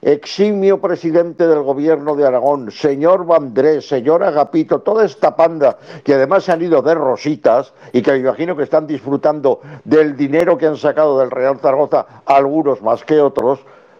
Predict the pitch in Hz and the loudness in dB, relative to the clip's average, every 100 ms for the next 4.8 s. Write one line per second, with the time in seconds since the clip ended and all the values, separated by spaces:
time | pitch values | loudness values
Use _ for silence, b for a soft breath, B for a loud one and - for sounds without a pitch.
0 | - 135 113 104 95 - 151 202 190 165 | -4 -2 0 -4 -6 -4 -2 -2 0 2
1 | 139 139 165 160 147 143 185 160 175 156 | 2 0 -6 -6 -4 -2 -2 0 -4 -2
2 | 160 135 165 151 147 147 156 151 160 165 | -4 -4 -8 -4 -4 -2 -4 -2 -2 0
3 | 147 156 135 147 143 151 151 139 123 131 | 0 0 -2 -8 -8 -2 -2 -2 -4 -4
4 | 131 147 147 123 127 151 160 | 0 0 0 -2 0 2 0